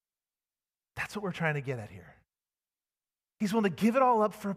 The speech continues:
big gulp. Instant gratification is the mantra of our day, isn't it? We were watching an interesting movie with our family this weekend, a cartoon movie called The Mitchells versus the Machines.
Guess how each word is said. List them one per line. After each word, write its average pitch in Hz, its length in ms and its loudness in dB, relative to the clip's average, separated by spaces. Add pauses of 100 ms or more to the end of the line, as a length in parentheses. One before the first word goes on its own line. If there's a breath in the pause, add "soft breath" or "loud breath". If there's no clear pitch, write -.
big 277 220 -8
gulp. 170 400 -6 (1000)
Instant 247 440 0
gratification 208 680 4
is 185 80 -4
the 196 80 -2
mantra 180 380 4
of 156 80 4
our 151 120 6
day, 143 240 4
isn't 151 200 -4
it? 104 160 -10 (1800 loud breath)
We 165 80 0
were 165 40 4
watching 170 260 8
an 156 60 0
interesting 160 280 -2
movie 147 280 -2 (120)
with 135 80 -6
our 135 100 2
family 143 300 0
this 131 160 -8
weekend, 117 260 -8 (880)
a - 40 -20
cartoon 151 480 -2
movie 135 220 -4
called 131 320 2 (320 loud breath)
The 151 60 -6
Mitchells 160 640 -2 (200 loud breath)
versus 151 480 0 (520)
the 151 80 -4
Machines. 127 720 -6